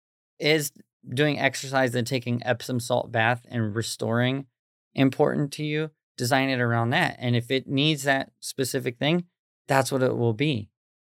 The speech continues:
If it's not, and you may discover it's something else, take the time to filter through your thoughts, filter through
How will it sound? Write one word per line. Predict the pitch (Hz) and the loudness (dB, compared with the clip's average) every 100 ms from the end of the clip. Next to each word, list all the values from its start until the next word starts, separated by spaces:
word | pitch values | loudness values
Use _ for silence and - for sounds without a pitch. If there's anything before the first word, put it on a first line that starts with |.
| _ | _
If | 127 135 | 2 2
it's | 120 | 2
not, | 139 165 - | 0 -2 0
and | 127 135 | 0 0
you | |
may | 143 143 | 2 0
discover | 131 123 139 127 | -2 0 0 2
it's | 120 - | -2 -2
something | 120 120 123 | -4 0 2
else, | 165 - _ _ | 0 -2 _ _
take | - 131 | 2 2
the | 135 | 2
time | 139 131 | 0 0
to | 120 | 0
filter | 110 _ 131 131 139 127 | -8 _ 0 2 -2 -2
through | 120 127 | -2 0
your | 123 120 110 | 2 2 0
thoughts, | - 127 110 - | 0 0 0 -4
filter | - 127 - 127 | -2 0 0 -6
through | 117 123 120 110 | -4 2 2 2